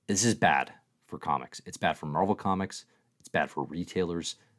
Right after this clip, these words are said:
It's bad for fans. When the ongoing books are dying, everything is suddenly becoming a five-issue mini. Like, for a, there was a stretch,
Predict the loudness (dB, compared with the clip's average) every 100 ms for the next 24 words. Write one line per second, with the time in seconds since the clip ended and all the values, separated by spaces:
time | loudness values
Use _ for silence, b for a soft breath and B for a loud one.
0 | _ -10 -2 2 2 2 -4 -2 -8 -8
1 | -10 -10 -10 _ _ _ _ _ -2 0
2 | 0 -2 -4 -8 _ _ _ _ 0 2
3 | 6 6 6 8 8 6 4 2 -2 -2
4 | -4 -2 -4 -6 _ _ _ _ _ _
5 | _ 0 2 8 8 8 6 6 6 6
6 | 6 6 4 2 2 2 2 0 0 0
7 | -2 -4 -6 -6 -4 -6 -6 _ _ _
8 | _ _ _ 10 10 10 8 10 10 10
9 | 10 10 10 6 6 6 6 6 -4 -12